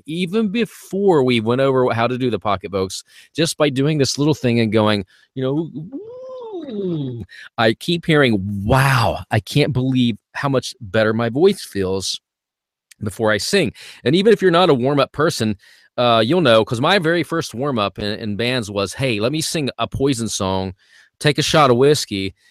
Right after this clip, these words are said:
and by the time I get to Guns N' Roses, I'll be able to sing it because I've done a Low song first,"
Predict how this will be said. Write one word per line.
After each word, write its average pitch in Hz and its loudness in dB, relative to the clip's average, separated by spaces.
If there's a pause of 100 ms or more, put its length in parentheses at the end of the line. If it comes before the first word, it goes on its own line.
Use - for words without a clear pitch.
(120)
and 110 -4
by 127 6
the 127 -2
time 143 0
I 139 4
get 143 2
to 139 -2
Guns 127 0
N' 120 -2
Roses, 127 2
I'll 127 2
be 135 0
able 117 0
to 110 -4
sing 160 0
it 98 -4
because 107 -4
I've 117 0
done 123 0
a 113 0
Low 139 2
song 90 -6
first," - -12